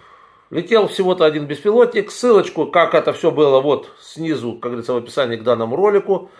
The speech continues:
Смотрим, переходим, кайфуем. Был всего один беспилотник. Он долетел. П В О. Это ни о чем российское П В О. Попал. Был, был ночью очень хороший пожар.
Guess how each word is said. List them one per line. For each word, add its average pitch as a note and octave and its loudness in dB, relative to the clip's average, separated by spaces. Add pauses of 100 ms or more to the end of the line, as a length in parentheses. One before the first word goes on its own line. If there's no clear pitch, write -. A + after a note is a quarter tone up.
(500)
Смотрим, F3 -2
переходим, C3+ -4
кайфуем. B2+ 0 (800)
Был D#3+ 0
всего C#3 -2
один C#3 -4
беспилотник. C4 -6 (580)
Он G#3 2
долетел. G#3 2 (260)
П G3+ 6
В F#3+ 6
О. G#3+ 6 (460)
Это D3+ 0
ни D3 -2
о C#3+ 4
чем A3 4
российское G3+ 0
П F3+ -2
В F3 -2
О. F#3 2 (480)
Попал. G#3+ 2
Был, E3 0 (200)
был F3 6
ночью E3+ 2
очень E3 0
хороший C#3+ -2
пожар. F3+ 0